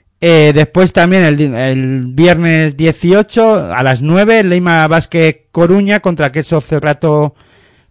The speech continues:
Palencia, y ya pasamos a la jornada del, del sábado, la misma jornada diez, pero que se jugará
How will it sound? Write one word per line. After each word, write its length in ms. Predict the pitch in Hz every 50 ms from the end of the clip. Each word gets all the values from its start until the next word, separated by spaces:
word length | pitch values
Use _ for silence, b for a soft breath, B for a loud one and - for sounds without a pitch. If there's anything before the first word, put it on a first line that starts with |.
| _ _ _
Palencia, 840 | - 185 202 214 226 247 247 254 - - 262 269 277 285 277 - - _ _
y 240 | - 220 240 220 190
ya 360 | 170 180 190 214 220 214 - _
pasamos 500 | - 147 139 - - 165 165 170 170 -
a 80 | 160 156
la 100 | 151 147
jornada 520 | - - 143 127 135 151 156 156 156 156
del, 560 | 151 156 151 151 151 151 156 151 151 151 151 - _ _ _ _ _ _
del 220 | - 165 170 170 -
sábado, 500 | - - 220 214 220 233 240 269 311 254
la 140 | 180 120 123
misma 240 | 135 135 135 135
jornada 440 | - - 135 131 139 156 156 147 139
diez, 240 | 143 175 196 190 - - _
pero 180 | _ 117 101 92
que 160 | 98 110 104
se 140 | 101 110 98
jugará 640 | - - 95 92 95 95 98 123 131 127 127 135 123